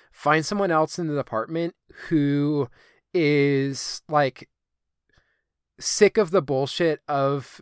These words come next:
the program in the exact same way that you are, even if it's just one person. 'Cause I had that, and it helped a lot to just, like, you know, take my break from writing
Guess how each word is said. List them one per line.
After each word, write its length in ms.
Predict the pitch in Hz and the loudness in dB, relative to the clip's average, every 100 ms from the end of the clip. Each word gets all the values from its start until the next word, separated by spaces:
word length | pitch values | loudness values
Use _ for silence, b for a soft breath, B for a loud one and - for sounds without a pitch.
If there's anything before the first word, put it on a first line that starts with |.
| _ | _
the 840 | 175 147 151 147 143 143 139 139 147 _ _ | -20 -10 -6 -4 -2 -2 -2 -4 -6 _ _
program 720 | - 156 139 151 185 190 185 185 | -4 0 0 0 0 2 0 -4
in 120 | 170 151 | -6 -2
the 100 | 147 | -2
exact 420 | 143 135 135 - | -2 0 0 0
same 220 | 165 143 | -2 -2
way 140 | 151 | -2
that 160 | 135 123 | -4 -6
you 180 | 123 123 | -6 -2
are, 300 | 156 180 180 | -2 -2 -2
even 240 | 165 147 | -4 -4
if 100 | 151 | -6
it's 180 | 135 - | -6 -8
just 200 | 151 139 | -8 -8
one 200 | 131 117 | -6 -6
person. 520 | 110 117 107 101 98 - | -6 -10 -10 -12 -16 -8
'Cause 160 | 156 156 | -4 -2
I 120 | 160 | -2
had 280 | 139 139 139 | -2 -6 -2
that, 220 | 151 139 | 0 0
and 120 | 139 | -4
it 80 | 147 | -8
helped 280 | 127 151 - | -6 -6 -4
a 60 | 160 | -4
lot 320 | 123 135 - | -2 -2 -4
to 120 | 151 | -12
just, 300 | 143 139 - | -10 -10 -6
like, 340 | 151 123 - - b b b b b b b b _ _ - | -4 -4 -8 -20 b b b b b b b b _ _ -4
you 140 | 170 | 0
know, 160 | 160 147 | 2 0
take 340 | - 165 143 | 0 -2 0
my 140 | 170 | -2
break 300 | 165 180 175 | 0 0 0
from 240 | - 190 175 | -2 -4 -2
writing 560 | 185 185 196 190 185 | -2 0 0 -2 -6